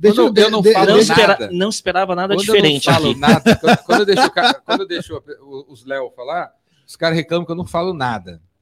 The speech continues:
Speaker 2: que eu fico aqui deixando você falar. Aí
Speaker 3: Não,
Speaker 2: agora eu
Speaker 3: é.
Speaker 2: tô falando tudo.
Speaker 3: E aí voltei a fazer,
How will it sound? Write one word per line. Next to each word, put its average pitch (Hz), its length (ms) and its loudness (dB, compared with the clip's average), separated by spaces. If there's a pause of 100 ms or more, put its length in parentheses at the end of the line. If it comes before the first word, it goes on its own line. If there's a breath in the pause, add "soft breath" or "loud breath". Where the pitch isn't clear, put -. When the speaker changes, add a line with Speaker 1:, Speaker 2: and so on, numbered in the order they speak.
(160)
Speaker 2:
que 117 80 -14
eu - 20 -16
fico - 160 -20
aqui 135 160 -14
deixando 131 240 -14
você 131 80 -18
falar. 113 380 -6
Aí 156 100 -4
Speaker 3:
Não, 185 80 -4
Speaker 2:
agora 180 240 -2
eu 240 80 -6
Speaker 3:
é. - 60 -14
Speaker 2:
tô 226 100 -12
falando 208 300 -8
tudo. 190 200 -10 (380)
Speaker 3:
E 170 480 -4
aí 180 160 0
voltei 240 340 -2
a 220 40 -4
fazer, 202 500 -2